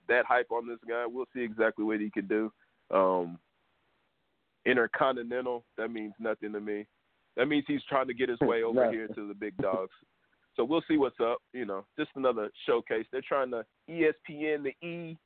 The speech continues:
Speaker 1: stands for European, and they're not letting
Speaker 2: Oh,
Speaker 1: us down
Speaker 2: man.
Speaker 1: with that.
Speaker 2: <laughs> I've heard you coin phrase that plenty of times. And the more and more times you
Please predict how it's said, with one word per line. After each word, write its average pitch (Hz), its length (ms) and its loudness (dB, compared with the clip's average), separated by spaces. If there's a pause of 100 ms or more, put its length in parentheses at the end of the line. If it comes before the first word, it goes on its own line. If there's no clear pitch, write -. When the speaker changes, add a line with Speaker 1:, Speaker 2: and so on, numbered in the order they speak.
(360)
Speaker 1:
stands 139 300 4
for - 100 -10
European, 127 720 -4 (340)
and 107 160 -4
they're 110 160 2
not 107 220 2
letting 147 160 10
Speaker 2:
Oh, 160 220 10
Speaker 1:
us - 40 -6
down 95 200 2
Speaker 2:
man. 92 40 -4
Speaker 1:
with 92 140 -8
that. 85 180 -2 (260)
Speaker 2:
<laughs> 160 80 -8 (2250)
I've 113 60 -2
heard 127 100 2 (240)
you 135 100 -20 (100)
coin 135 180 -20 (120)
phrase 120 260 -18
that 104 220 -16 (100)
plenty 120 200 -16
of 101 100 -20
times. 117 280 -14 (520)
And 127 180 -6
the 120 120 -4
more 143 260 -2
and 139 80 -8
more 139 240 -4
times 127 380 -12
you 123 100 -10